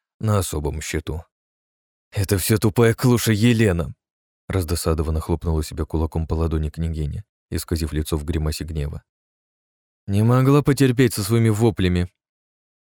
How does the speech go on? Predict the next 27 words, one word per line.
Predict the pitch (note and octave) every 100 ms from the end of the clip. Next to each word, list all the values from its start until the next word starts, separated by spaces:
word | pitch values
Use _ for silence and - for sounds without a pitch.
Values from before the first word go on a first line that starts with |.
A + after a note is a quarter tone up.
| _
«Она | - E2 E2 D2+
потеряла | D#2 D2+ E2 D2+ D2
сына, | D2 - D#2+ C2+
госпожа. | B1 - E2+ D#2 C#2+ - _ _ _
Ее | F#2 F2 D#2+
можно | D#2 D2+ D2+ -
понять». | D2+ C#2+ C#2+ - _ _ _ _ _ _ -
«Плевать | A2 A#2+ C3+ D3+ D3+
на | C#3 B2+
эту | A#2
суку, | - - G2 - -
плевать | A2+ A2+ G#2+
на | A#2+
ее | A2+ A2+
никчемного | A2 - B2 A#2 A2+
сына! | A2 A#2 G2 E2 - _ _ _ _
Он | - G#2 A2
даже | A2 A2
не | A2+
смог | A2+ A2+
справиться | - A#2+ A2+ A2 G#2+
с | B2
магическим | A#2+ A2 A#2+ A2 A2+ A#2
калекой», | B2+ B2 A2+ - D2+ - _ _ _ _ -
отмахнулась | E2+ - F#2 F2 D#2+
брезгливо | D#2+ F2+ D#2+ F2 E2+
Анастасия. | E2+ - F2+ - D#2+ E2+